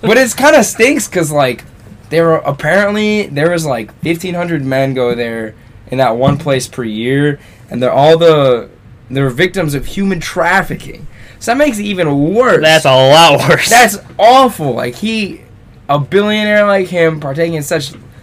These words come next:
Speaker 1: low, like, scum, a criminal
Speaker 2: Yeah.
Speaker 1: activity like that, like, that's terrible. That's
Speaker 2: And he's
Speaker 1: disgusting.
Speaker 2: supposedly, like, family friendly too. Yeah, that's,
Speaker 1: And
Speaker 2: that's
Speaker 1: he's, yeah,
Speaker 2: not
Speaker 1: he's supposed to
Speaker 2: good.
Speaker 1: be, like, this nice guy. Everyone's like, "Oh," 'cause I remember, um,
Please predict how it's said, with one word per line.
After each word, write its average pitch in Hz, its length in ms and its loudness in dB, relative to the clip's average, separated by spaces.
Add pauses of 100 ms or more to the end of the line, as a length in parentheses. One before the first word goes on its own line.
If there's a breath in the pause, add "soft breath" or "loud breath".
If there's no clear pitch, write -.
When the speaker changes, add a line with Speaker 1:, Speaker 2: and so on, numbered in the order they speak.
(200 soft breath)
Speaker 1:
low, 185 720 2
like, 135 320 0
scum, 160 680 0
a 139 140 -8
criminal 160 520 0
Speaker 2:
Yeah. - 100 2
Speaker 1:
activity 147 280 -4
like 143 200 -4
that, 139 180 0
like, 143 140 -2
that's 208 240 -2
terrible. 135 420 -2
That's 220 120 -2
Speaker 2:
And 277 60 -2
he's - 100 -4
Speaker 1:
disgusting. 233 200 0
Speaker 2:
supposedly, 202 320 2
like, 131 240 0
family 220 400 -2
friendly 262 480 0
too. 220 460 2
Yeah, 127 360 0
that's, 151 380 -2
Speaker 1:
And 180 100 2
Speaker 2:
that's 247 120 0
Speaker 1:
he's, 277 60 -2
yeah, 277 60 4
Speaker 2:
not 220 80 4
Speaker 1:
he's 165 100 0
supposed - 180 2
to - 40 -4
Speaker 2:
good. - 40 -4
Speaker 1:
be, 233 60 -2
like, 202 140 0
this 160 160 -4
nice 143 340 -4
guy. 131 240 -2
Everyone's 135 300 -2
like, 123 180 -4
"Oh," 127 300 0 (320 loud breath)
'cause - 100 -6
I 214 60 4
remember, 226 340 2
um, 117 360 0